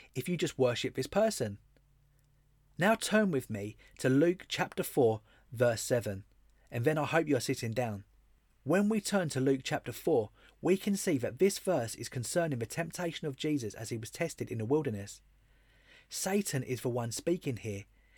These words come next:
and he is testing our Lord to see if he will turn and worship him. The devil. Misinterpretation is all around us. That's the devil saying, "If you worship me, it will all be yours." I'll give you a few moments so you can go and throw that tea cloth you might have with that Bible verse on it in the bin.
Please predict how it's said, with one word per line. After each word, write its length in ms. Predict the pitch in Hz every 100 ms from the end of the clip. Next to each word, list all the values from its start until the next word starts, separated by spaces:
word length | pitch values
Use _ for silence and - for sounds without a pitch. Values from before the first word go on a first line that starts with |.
| -
and 120 | 156
he 80 | 175
is 80 | 185
testing 400 | - 196 - 165
our 140 | 151
Lord 260 | 135 175 135
to 100 | -
see 200 | - 156
if 100 | 127
he 80 | 131
will 100 | 117
turn 340 | - 160 143
and 140 | 107 117
worship 380 | 143 147 -
him. 200 | 110 101 104 _ _ _ _
The 80 | -
devil. 460 | - 220 170 98 _ _ _ -
Misinterpretation 960 | 202 214 214 214 202 175 - 180 - 127
is 120 | 127
all 200 | 170 170
around 320 | 156 160 151
us. 280 | 101 98 - -
That's 220 | 208 208
the 100 | 175
devil 540 | - 196 196 120 104 - _
saying, 540 | - - 175 143 107 110 - _
"If 280 | - 180 -
you 120 | 202
worship 440 | 190 185 170 - 110
me, 280 | 107 107 - _ -
it 140 | 143
will 160 | 135 139
all 80 | 127
be 180 | 127
yours." 460 | 117 147 117 101 - _ _ _ _ _ _ _ _ _ _ -
I'll 80 |
give 220 | 156 214 214
you 80 |
a 40 | 208
few 220 | - 196
moments 380 | 180 180 120 -
so 60 |
you 40 | 131
can 80 | 135
go 140 | 147
and 100 | 135
throw 220 | - 156
that 180 | 151 -
tea 200 | - 160
cloth 280 | - 120 -
you 80 | 113
might 180 | 107
have 200 | 110 110
with 80 | 117
that 160 | 127 -
Bible 300 | 147 127 123
verse 340 | 113 104 -
on 100 | 107
it 140 | 104 -
in 100 | 123
the 60 |
bin. 300 | 131 147 113